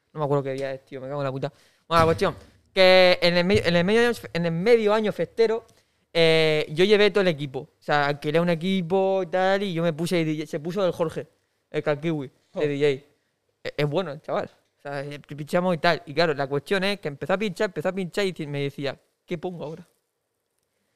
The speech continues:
Speaker 1: <laughs>
Speaker 2: Eh, señor Ian.
Speaker 1: Y yo, y yo.
Speaker 2: Resete cámara, por favor.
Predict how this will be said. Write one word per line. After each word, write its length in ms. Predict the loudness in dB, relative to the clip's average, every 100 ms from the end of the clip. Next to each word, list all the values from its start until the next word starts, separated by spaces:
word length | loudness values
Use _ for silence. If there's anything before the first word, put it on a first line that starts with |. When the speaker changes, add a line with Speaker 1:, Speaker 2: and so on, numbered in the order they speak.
| _
Speaker 1:
<laughs> 960 | -12 -10 -14 -16 -18 -20 -20 -16 -12 -8
Speaker 2:
Eh, 240 | -6 -4
señor 300 | -4 -4 -2
Ian. 420 | 0 0 0 -6 -16 -20 -20 _ _ _ _ _ _ _ -6
Speaker 1:
Y 160 | 0
yo, 300 | 2 2 0 -6
y 140 | -2
yo. 300 | 0 0 -4 _
Speaker 2:
Resete 380 | -8 -6 -4 -2
cámara, 280 | 0 0 -4
por 120 | -6
favor. 320 | -6 -6 -6